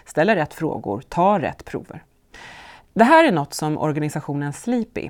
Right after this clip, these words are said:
Sveriges läkares intresseförening för primär immunbrist, bestämt sig för att arbeta med och försöka ta fram kriterier för utredning. Det och mycket annat. Vi ska återkomma till det, men först så ska ni få träffa Nathalie.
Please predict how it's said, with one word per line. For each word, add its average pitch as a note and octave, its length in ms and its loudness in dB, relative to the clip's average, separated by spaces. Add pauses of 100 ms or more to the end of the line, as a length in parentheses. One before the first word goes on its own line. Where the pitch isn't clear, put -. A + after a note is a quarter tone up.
Sveriges G3+ 560 0
läkares C3 500 -4
intresseförening C#3 880 -4
för B2+ 200 -6
primär B2 400 -4
immunbrist, D#3+ 760 -2
bestämt C3+ 440 -6
sig B2+ 160 -8
för D#2 220 -8
att C3+ 140 -12
arbeta C#3 400 -8
med C#3 180 -10 (200)
och - 220 -8
försöka G#3 280 -2
ta G#3+ 100 -2
fram D3+ 220 -4
kriterier D#3 840 -4
för - 160 -8
utredning. F3 640 -4 (260)
Det G3 320 2
och - 140 -4
mycket C#3 260 -6
annat. C#3+ 400 -6 (380)
Vi F3+ 60 -2
ska G#3+ 140 0
återkomma A#3+ 540 2
till - 140 -4
det, - 140 -2
men F#3+ 140 -2
först G3+ 500 -2
så G#3 120 -4
ska F#3 120 -2
ni C#3+ 120 -4
få D3 80 -6
träffa - 440 -6
Nathalie. F3+ 760 -4